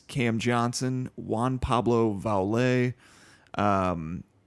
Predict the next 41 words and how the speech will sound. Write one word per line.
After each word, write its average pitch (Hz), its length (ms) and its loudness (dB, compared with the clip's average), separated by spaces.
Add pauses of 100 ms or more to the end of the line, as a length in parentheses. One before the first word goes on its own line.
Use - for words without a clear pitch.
(120)
I'm 113 140 -4
just 95 100 -6
gonna 98 140 -8
say 87 160 -2
four 120 340 2
first 120 540 -4
round, 110 320 -2
five 139 300 2
first 120 300 0
rounders 113 340 -2
and 95 100 -10
two 110 160 -4
second - 340 -6
rounders 101 340 -4
from - 240 -8
a 95 60 -6
bunch 90 240 -6
of - 60 -12
different 85 260 -8
places. 82 400 -8
Who - 140 -6
cares? 76 320 -8 (560)
Bucks 123 260 2
get 120 240 0
Jay 117 220 2
Crowder. 127 580 0 (580)
Uh, 80 360 -2
Pacers 113 580 2
get 90 200 -2
<laughs> - 20 -12
George 123 380 2
Hill, 117 520 2 (160)
Ibaka, 104 800 0
Jordan 104 380 -2
Nwora, 110 580 0 (520)
uh, 69 240 -4
three 113 580 0
second 107 420 -2
rounders 101 440 -2
and - 160 -8
cash. - 600 -10